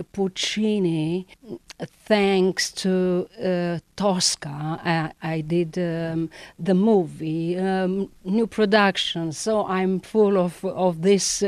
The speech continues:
this personage. And also because Tosca, I feel, and mostly Visi d'Arte, Visi d'Amore, it's like my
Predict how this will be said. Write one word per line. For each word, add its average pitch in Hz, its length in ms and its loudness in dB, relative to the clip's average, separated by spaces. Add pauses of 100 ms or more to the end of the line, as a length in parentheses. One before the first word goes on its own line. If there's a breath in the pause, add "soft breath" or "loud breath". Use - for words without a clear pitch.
this 185 260 0
personage. 165 800 0 (380 loud breath)
And 185 300 2
also 208 640 2
because 175 460 -4
Tosca, 170 600 -2 (480 loud breath)
I 180 120 0
feel, 233 480 0
and 180 260 0
mostly 180 720 0
Visi 208 500 0
d'Arte, 156 540 -2
Visi 196 340 -2
d'Amore, 165 720 -2 (300 loud breath)
it's 190 200 -6
like 202 240 -4
my 190 220 -2